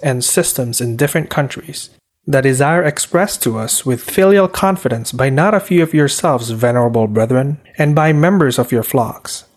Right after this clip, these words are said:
as well as our deep affection towards youth above referred to, move us to turn more directly to this subject, if not to treat it in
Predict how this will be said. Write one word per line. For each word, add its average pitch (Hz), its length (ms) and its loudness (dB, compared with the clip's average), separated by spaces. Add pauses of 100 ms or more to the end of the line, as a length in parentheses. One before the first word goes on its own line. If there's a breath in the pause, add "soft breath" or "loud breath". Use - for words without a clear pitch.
(140)
as - 240 -2
well 170 260 4
as 143 200 2
our 123 220 2
deep 170 340 0
affection 160 560 -2
towards 127 420 0
youth 170 280 2
above 143 360 2
referred 139 420 2
to, 117 300 -6 (260)
move 175 300 4
us 185 240 2
to 151 140 0
turn 143 260 0
more 165 300 4
directly 165 500 2
to 160 140 -2
this 156 180 0
subject, 120 560 -6 (140)
if - 260 -2
not 147 420 0
to 135 80 -2
treat 135 320 0
it 131 120 -2
in 127 160 -2